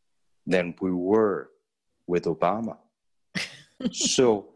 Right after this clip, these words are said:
that just made me think, does it actually work in the way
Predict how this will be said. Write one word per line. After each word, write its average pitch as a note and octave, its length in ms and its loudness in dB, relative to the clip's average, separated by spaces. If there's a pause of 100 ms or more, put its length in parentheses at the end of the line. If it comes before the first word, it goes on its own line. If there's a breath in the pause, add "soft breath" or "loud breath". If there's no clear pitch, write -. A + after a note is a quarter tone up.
(200)
that C#3+ 260 2
just F3+ 280 -4
made D#3 300 -2
me D3 180 0
think, D3 560 0 (2750)
does C3 280 2
it B2 80 4
actually E3+ 400 2
work C#3 380 4
in D3 120 0
the C3 100 2
way B2 680 2